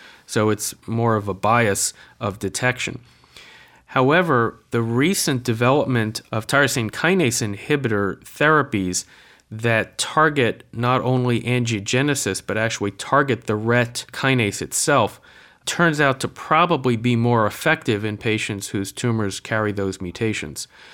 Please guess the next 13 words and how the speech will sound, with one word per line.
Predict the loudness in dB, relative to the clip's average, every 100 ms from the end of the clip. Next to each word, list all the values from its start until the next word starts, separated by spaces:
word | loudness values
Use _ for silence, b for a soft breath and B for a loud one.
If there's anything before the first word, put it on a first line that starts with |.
| B
So | 0 2
we're | 4 2
beginning | 0 0 2 2 0
to | -2
see | -2 0 2 2
that | 2 0 -2 0
there | 2
are | 4 2
some | 0 -6
therapeutic | -2 -2 -2 -2 -2 -2
implications | -4 -6 -6 -4 -4 -6 -8
as | -8 -4
well. | -4 -6